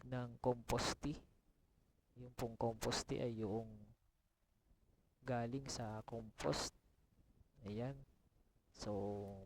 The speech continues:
balak naming maglagay ng composti isang beses, isang semana. So, makikita nyo din, mga katropa, yung mga nakatanim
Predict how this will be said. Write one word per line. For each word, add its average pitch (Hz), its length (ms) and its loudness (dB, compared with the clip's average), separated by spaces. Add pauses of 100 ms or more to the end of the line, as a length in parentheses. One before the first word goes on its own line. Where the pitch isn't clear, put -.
balak 113 320 -2
naming 117 400 -4
maglagay 117 560 0
ng 123 160 -4
composti 123 720 -2 (1200)
isang 120 320 -2
beses, 117 400 -2
isang 117 320 -4
semana. 120 640 -2 (1300)
So, 139 160 -6
makikita 127 560 -2
nyo 123 160 -4
din, 143 160 -2
mga 123 240 0
katropa, 120 480 2
yung 127 240 2
mga 120 240 -4
nakatanim 120 400 -4